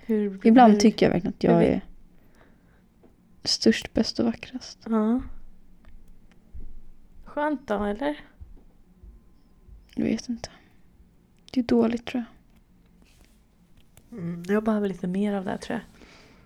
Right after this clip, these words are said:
Speaker 1: jag.
Speaker 2: Ja. Ja, men det är ju, alltså, det finns ju bra och dåliga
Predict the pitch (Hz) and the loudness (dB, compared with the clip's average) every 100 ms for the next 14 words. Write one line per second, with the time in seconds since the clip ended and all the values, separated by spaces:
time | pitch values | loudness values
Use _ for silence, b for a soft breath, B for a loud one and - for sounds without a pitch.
0 | b b b b _ - - _ - 320 | b b b b _ -20 -20 _ -10 -4
1 | 277 233 - - - B B B - - | 2 4 6 4 0 B B B -20 -20
2 | - - - - 220 202 220 226 220 214 | -20 -20 -20 -4 4 8 10 10 8 8
3 | 214 190 226 - 226 208 220 226 190 240 | 8 6 2 4 6 4 4 4 6 8
4 | 254 214 - - 190 185 202 190 208 | 8 8 4 2 4 6 6 4 0